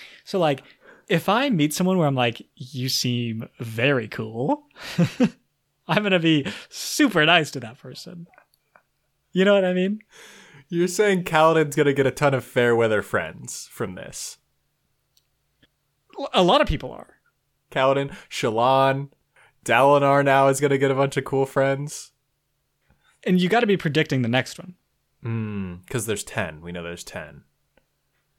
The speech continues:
Speaker 1: Well, I don't even know if it's, like,
Speaker 2: Oh.
Speaker 1: one
Speaker 2: Yeah, that's true, actually. We don't know how many there will
Speaker 1: person.
Speaker 2: be.
Speaker 1: Yeah. Right.
Speaker 2: Oh, man.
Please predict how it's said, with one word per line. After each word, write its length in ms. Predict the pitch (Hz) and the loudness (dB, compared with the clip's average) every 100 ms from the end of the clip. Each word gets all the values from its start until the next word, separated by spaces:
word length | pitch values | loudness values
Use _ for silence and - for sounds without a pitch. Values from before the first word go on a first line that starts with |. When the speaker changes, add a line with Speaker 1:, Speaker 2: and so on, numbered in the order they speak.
| _ _ _ - | _ _ _ -2
Speaker 1:
Well, 180 | 175 170 | 0 2
I 120 | 156 | 2
don't 100 | 214 | 2
even 180 | 220 147 | 0 2
know 100 | 139 | 0
if 100 | 131 | -2
it's, 120 | 101 | -4
like, 100 | 117 | -4
Speaker 2:
Oh. 200 | 90 87 | -4 -4
Speaker 1:
one 500 | 123 123 117 107 104 | -2 -2 -4 -6 -6
Speaker 2:
Yeah, 140 | 110 | -4
that's 240 | 98 113 - | -2 -4 -6
true, 340 | - 107 113 | -8 -4 -2
actually. 600 | 85 85 - - - 107 - _ _ _ | -4 -8 -14 -14 -16 -20 -20 _ _ _
We 100 | 101 | -8
don't 180 | 127 104 | -6 -4
know 200 | 98 185 | 0 0
how 160 | 170 104 | 0 -4
many 180 | 90 | -8
there 140 | 90 85 | -10 -10
will 80 | 85 | -12
Speaker 1:
person. 180 | - | -14
Speaker 2:
be. 200 | - - _ - | -18 -20 _ -20
Speaker 1:
Yeah. 160 | - _ _ _ _ _ _ _ _ _ _ _ _ - | -20 _ _ _ _ _ _ _ _ _ _ _ _ -8
Right. 260 | 135 113 | -6 -6
Speaker 2:
Oh, 260 | 110 107 80 | -8 -12 -14
man. 420 | 85 95 92 76 | -16 -12 -12 -16